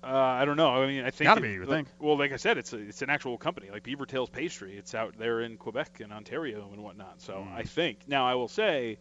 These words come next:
Speaker 1: I've been waiting and wondering what to do with my Von Tobel fortune. I think franchising of Beaver Tails and bringing it out here is probably the right answer.
Speaker 2: That's where you're gonna dip all your fortune into?
Speaker 1: Right.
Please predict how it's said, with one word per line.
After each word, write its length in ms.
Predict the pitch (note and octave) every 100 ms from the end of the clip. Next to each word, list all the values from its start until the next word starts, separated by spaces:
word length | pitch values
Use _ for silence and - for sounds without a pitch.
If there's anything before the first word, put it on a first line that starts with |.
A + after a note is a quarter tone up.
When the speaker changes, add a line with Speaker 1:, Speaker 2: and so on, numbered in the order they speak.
| - - - - -
Speaker 1:
I've 120 | C#3
been 200 | D3 D3
waiting 420 | D3+ D3+ G#2+ G2 G2
and 180 | B2+ C3
wondering 480 | C3+ C3+ A#2+ B2 A#2
what 160 | A#2+ -
to 80 |
do 180 | A2 A#2+
with 200 | A2+ G2+
my 240 | A2+ G#2+ G#2
Von 240 | G#2+ G#2+
Tobel 280 | - A#2+ A2+
fortune. 440 | B2 B2+ - F3+ - - - - - - - -
I 80 | B2+
think 160 | B2+ A#2
franchising 580 | B2+ A#2+ A#2+ G#2 G2+ G#2
of 60 |
Beaver 240 | G#2 A2+ F#2+
Tails 240 | G2+ G2
and 100 | G2
bringing 220 | G2+ G2
it 80 | F#2+
out 100 | F#2
here 100 | A2+
is 80 | G2+
probably 360 | F#2 A#2+ G#2+ G2
the 100 | G2+
right 160 | G2 G#2+
answer. 300 | A#2+ F#2+ - - - - - -
Speaker 2:
That's 180 | A#2 A2+
where 100 | A#2
you're 60 | G#2+
gonna 120 | G#2
dip 180 | A2+ A2
all 240 | A2+ G#2+
your 240 | G2+ G#2 G2
fortune 380 | - A2+ B2
into? 260 | A2+ A#2 C3+ -
Speaker 1:
Right. 200 | A#2 A#2